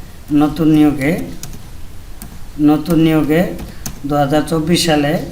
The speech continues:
সে পাবে, আহ, চোদ্দ না, চব্বিশ সালে সে পাবে, আহ, স্বর্ণে সে পাবে, কত পাবে? হুম, পনেরো হাজার পাঁচশো বত্রিশ টাকা।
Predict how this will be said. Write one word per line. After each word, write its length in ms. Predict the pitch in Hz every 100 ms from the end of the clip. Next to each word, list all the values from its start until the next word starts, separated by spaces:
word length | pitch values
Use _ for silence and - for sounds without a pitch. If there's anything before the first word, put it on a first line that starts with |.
| - - - -
সে 240 | - 151 143
পাবে, 320 | 147 135 143
আহ, 1500 | 185 294 - - - - - - - - - 143 135 135 131 -
চোদ্দ 260 | 143 120 135
না, 200 | 151 147 -
চব্বিশ 440 | 147 131 139 -
সালে 380 | 139 135 156 - -
সে 200 | - 135
পাবে, 300 | 139 127 123
আহ, 1700 | 180 277 - - - - - - - - - - - - 120 120 117
স্বর্ণে 400 | 117 147 135 135
সে 160 | 131 139 135
পাবে, 280 | 127 127 147
কত 220 | 143 - 139
পাবে? 220 | 147 147 233 269 - - - - -
হুম, 280 | 170 180 160
পনেরো 280 | 175 151 151
হাজার 240 | 143 147 175
পাঁচশো 520 | 170 143 - 170 233 294 - - - - 147
বত্রিশ 680 | 156 - 135 117 - - -
টাকা। 240 | - 104